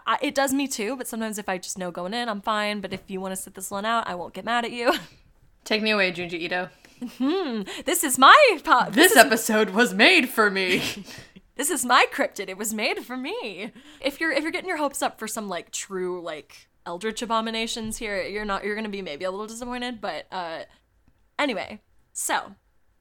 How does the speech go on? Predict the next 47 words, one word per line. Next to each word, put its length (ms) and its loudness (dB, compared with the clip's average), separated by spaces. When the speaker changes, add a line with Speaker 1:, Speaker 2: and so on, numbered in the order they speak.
Speaker 1:
I'm 80 -2
gonna 200 -6
hop 180 0
over 240 -6
first. 480 -8
I'm 100 -6
gonna 140 -6
start 200 -6
us 60 -12
with 80 -12
a 60 -6
nice 200 -6
little 120 -10
primer 400 -8
and 100 -4
amuse-bouche, 760 -6
if 180 -14
you 120 -12
will. 280 -8
I 80 -8
will 160 -10
amuse, 320 -6
amuse 400 -4
your 80 -4
Speaker 2:
Mm. 60 -10
Speaker 1:
bouches. 460 -8
I 140 -2
didn't 220 -8
like 220 -12
that. 280 -2
I 80 -6
didn't 200 -8
like 160 -12
that 140 -4
at 60 -4
all. 300 0
Um, 340 6
with 420 2
the 220 -10
Cryptids 540 -6
Wiki 360 -8
entry 340 -8
on 380 -6
the 100 -12
Toronto 380 -6
Tunnel 280 -12
Monster. 440 -10